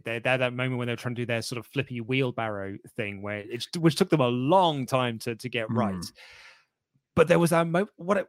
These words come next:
Speaker 1: oh man, what I loved about this match was the character work that was done within this. Because since coming into A E W, and even before coming into A E W, F T R's whole deal has been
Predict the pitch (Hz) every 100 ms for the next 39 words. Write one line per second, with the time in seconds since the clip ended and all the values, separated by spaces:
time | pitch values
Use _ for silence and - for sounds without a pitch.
0 | - - - - 139 113 120 139 233 -
1 | 220 165 135 - 117 - 107 - - -
2 | _ _ _ _ - 151 139 139 - -
3 | 196 196 160 139 131 - 127 123 - 123
4 | 117 110 110 101 98 101 - _ _ -
5 | 143 147 135 - _ _ _ - - 240
6 | 262 - 190 156 139 127 117 104 104 98
7 | 110 220 240 202 185 185 185 170 - _
8 | 156 139 127 - 113 107 101 - 95 -
9 | _ 175 190 - 147 143 - 151 147 139
10 | 120 107 113 - 107 101 95